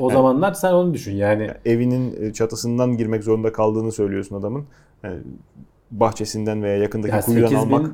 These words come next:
Speaker 1: bayağı fazla. Şöyle düşün, Çatalhöyük'ün, şimdi haritadan baktım, Çatalhöyük'ün en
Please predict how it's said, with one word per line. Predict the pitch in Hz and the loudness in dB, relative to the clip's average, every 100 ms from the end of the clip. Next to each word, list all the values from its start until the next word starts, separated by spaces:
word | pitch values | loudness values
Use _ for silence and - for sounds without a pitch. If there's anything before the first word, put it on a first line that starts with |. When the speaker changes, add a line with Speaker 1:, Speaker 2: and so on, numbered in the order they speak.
| - | -8
Speaker 1:
bayağı | 110 117 127 117 | 0 4 6 4
fazla. | 107 101 135 | 2 -2 -2
Şöyle | - 135 113 | 2 2 2
düşün, | - 120 | -2 -4
Çatalhöyük'ün, | - - 120 120 123 123 135 | 0 2 2 2 2 0 -4
şimdi | - 113 110 120 | -8 -4 -2 -4
haritadan | 120 110 104 123 117 117 | -2 -4 -2 0 2 4
baktım, | 113 - 135 | 0 -2 -10
Çatalhöyük'ün | - 98 120 120 113 | -10 -6 -2 0 -2
en | 120 | -2